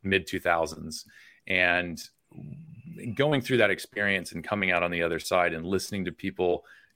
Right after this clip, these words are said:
joke about a chocolate addiction, uh, and, and, and, and all of the, the, the, the sort of cutesy things that people say, "Oh, I'm, I'm addicted to the, the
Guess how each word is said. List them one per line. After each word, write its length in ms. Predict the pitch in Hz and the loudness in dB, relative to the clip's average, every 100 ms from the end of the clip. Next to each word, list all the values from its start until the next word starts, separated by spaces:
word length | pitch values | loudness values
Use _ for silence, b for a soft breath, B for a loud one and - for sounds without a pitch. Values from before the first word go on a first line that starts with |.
| 90 | -6
joke 380 | - 101 98 | 2 4 4
about 460 | 101 87 87 85 - - | 2 2 2 2 -2 -2
a 120 | 87 | -2
chocolate 600 | - - 160 - 87 80 | -2 -6 -6 -4 -4 -4
addiction, 600 | 80 78 - - 80 80 - b b - | -4 -4 -4 -6 -8 -12 -20 b b -4
uh, 280 | 92 87 90 | 2 2 2
and, 240 | 90 87 85 | -2 -4 -6
and, 140 | 82 - - | -8 -8 -6
and, 240 | 90 87 92 | -6 -6 -4
and 140 | 98 92 | -2 2
all 240 | 101 98 | 4 4
of 100 | 82 | 2
the, 240 | 82 80 - | 0 0 -2
the, 320 | 85 82 80 - | -2 -2 -2 -8
the, 260 | 98 85 82 | -4 -4 -2
the 80 | 92 | -6
sort 200 | - 98 | -4 -4
of 140 | 80 - | -4 -10
cutesy 400 | - 135 117 101 | -8 -2 -2 0
things 240 | 95 80 | -2 -2
that 140 | 90 - | -6 -6
people 300 | 90 85 - | -6 2 2
say, 120 | - | 2
"Oh, 200 | 113 131 | 0 0
I'm, 160 | 123 113 - | 0 -2 0
I'm 200 | 139 107 | 0 0
addicted 600 | 82 - 95 - 92 - | -2 -2 -2 -2 -6 -4
to 260 | 87 82 82 - | -6 -6 -8 -4
the, 280 | 85 85 98 _ _ | -4 -4 -8 _ _
the 280 | 87 85 | -4 -4